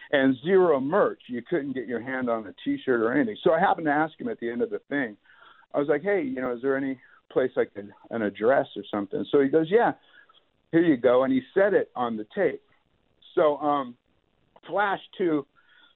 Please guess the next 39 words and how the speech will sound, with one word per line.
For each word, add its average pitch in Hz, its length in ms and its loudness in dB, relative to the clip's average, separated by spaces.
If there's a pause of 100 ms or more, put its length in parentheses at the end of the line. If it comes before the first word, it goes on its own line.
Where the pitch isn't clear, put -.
(140)
six 170 200 -2
months 147 240 0
after 135 340 0
this, 139 380 2
and 123 260 -6
I 123 200 -4
find 135 200 -4
myself, 120 440 -2 (400)
uh, 110 300 -4
on 117 200 -6
a 107 60 -10
trip - 400 -4
back 120 300 0
to 123 60 -8
Europe. 131 340 0 (300)
All 165 220 2
I 165 100 0
had 165 240 0
was 127 140 -10
this 123 180 -14
address, 113 460 -4 (920)
and 131 100 -10
I 135 160 -6
ended 151 200 -4
up 139 160 0 (120)
hitchhiking 120 760 -4 (340)
from 131 460 0 (160)
Naples, 123 680 -2 (320)
Italy, 110 460 2 (440)
which 120 220 -4
is 117 120 -4
down 139 260 2
at 113 80 -4
the - 60 -6
bottom 120 440 0
of 104 80 -8
the 104 60 -10
boot, 117 320 -2
like, 98 140 -6